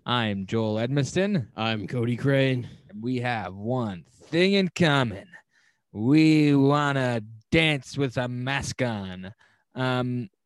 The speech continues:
Speaker 2: <laughs>
Speaker 1: so, um, this is a podcast that's typically about Survivor, and,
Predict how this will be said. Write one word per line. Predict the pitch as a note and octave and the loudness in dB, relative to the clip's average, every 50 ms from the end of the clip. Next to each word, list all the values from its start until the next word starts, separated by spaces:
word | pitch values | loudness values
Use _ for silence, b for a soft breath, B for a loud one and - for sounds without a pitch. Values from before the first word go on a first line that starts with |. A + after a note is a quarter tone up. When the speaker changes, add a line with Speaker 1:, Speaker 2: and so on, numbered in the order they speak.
| _ - | _ -14
Speaker 2:
<laughs> | - C3 - - D#3+ C#3+ - F#3+ - _ - - - _ _ _ | -14 -12 -8 -6 -6 -6 -6 -8 -10 _ -10 -12 -12 _ _ _
Speaker 1:
so, | - - - - - - - - D#3+ D#3 D3 C#3+ C#3+ C#3+ - _ _ _ | -20 -18 -18 -16 -14 -8 0 2 4 6 6 6 4 4 2 _ _ _
um, | - A#2+ B2 B2 A#2+ A#2+ B2 A#2+ B2 B2 A#2+ A#2+ A#2+ A#2 A#2 B B B B B B B B _ _ _ _ _ _ _ _ _ _ _ _ | -8 -6 -4 -4 -4 -4 -4 -4 -4 -4 -4 -6 -6 -8 -10 B B B B B B B B _ _ _ _ _ _ _ _ _ _ _ _
this | - B2 B2+ D3+ E3 | -12 -6 -4 -4 -2
is | A3 G#3+ G3+ | -2 -6 -4
a | F#3+ | -2
podcast | - F3+ D3 B2+ A#2 - - A#2 A2+ A#2 - - | 0 0 0 0 -2 -4 -6 -6 -6 -6 -8 -10
that's | B2 A2 - - - | -14 -14 -14 -14 -10
typically | - C3+ - - B2+ A#2+ - - B2+ A#2+ A#2 | -10 -8 -4 -4 -4 -4 -4 -6 -4 -2 -2
about | A2 G#2+ A2+ A2 A2 G#2+ - | -2 -2 -2 -2 -2 -4 -6
Survivor, | - - A#2 A2 A2 G#2 G2+ G#2 A2 C#3+ F3 F#3+ G3 F#3 | -10 -12 -8 -6 -6 -4 -4 -4 -4 -4 -4 -2 -2 -2
and, | B2 G2 F#2+ G2 G2 F#2+ - - - | -4 -4 -4 -6 -8 -10 -12 -18 -20